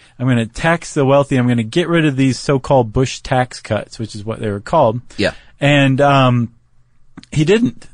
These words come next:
Speaker 1: at all. As a matter of fact, he signed into law in two thousand twelve,
Speaker 2: Twelve. Yeah.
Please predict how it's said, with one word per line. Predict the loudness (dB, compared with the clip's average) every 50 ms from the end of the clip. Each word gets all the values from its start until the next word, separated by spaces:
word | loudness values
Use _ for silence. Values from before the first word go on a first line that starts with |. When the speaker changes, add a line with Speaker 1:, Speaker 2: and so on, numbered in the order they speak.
| -20 -20 -16 -6 0
Speaker 1:
at | 0 2 4
all. | 4 2 2 0 -2 -12 -20 -20 -20 -20 -20 -20 -18 -16 -12 -4
As | -2 0 0 2
a |
matter | 2 2 2 2
of | 2
fact, | 2 2 0 0 0 -4
he | -6 -4 -2 0 0 0 -2 -2 -4 -8 -14 -20 _ -18
signed | -12 -4 0 2 2 2 2 2 0
into | 0 0 0 0 0
law | 2 2 2 4 4 2 2 0 -4 -8 -16 -20 -20 _ _ _ -2
in | -2 -2
two | -2 0 -2 -2 0
thousand | 2 2 2 2 2 0 0 0 0 0 -2 -4 -8 _ -20 -20 -20 -20 -20 -20 -20 -20 -20 -20 _ -18
twelve, | -8 -2 0 0 2 4
Speaker 2:
Twelve. | 4 4 4 4 2 2 0 -6 -6 -2
Yeah. | -2 -2 -2